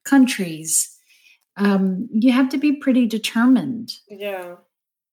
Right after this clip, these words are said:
Speaker 1: to do those things, don't you think, Deepika?
Speaker 2: Definitely, because, you know, like, like you said, I, I, I, I actually, right, like, this is my third country because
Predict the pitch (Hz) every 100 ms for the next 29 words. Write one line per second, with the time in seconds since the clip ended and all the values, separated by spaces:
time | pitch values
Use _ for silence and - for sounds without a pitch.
0 | _ - 196 208 202 180 165 156 - 160
1 | 156 151 226 208 226 254 262 269 285 302
2 | 294 330 - _ _ _ _ _ _ 214
3 | 226 247 233 220 214 220 226 233 226 -
4 | 226 214 208 208 202 - 214 233 - 226
5 | 190 - 214 208 208 185 - 208 202 208
6 | 220 254 349 330 285 262 254 247 240 -
7 | 262 202 - 233 226 226 240 208 180 180
8 | 190 202 196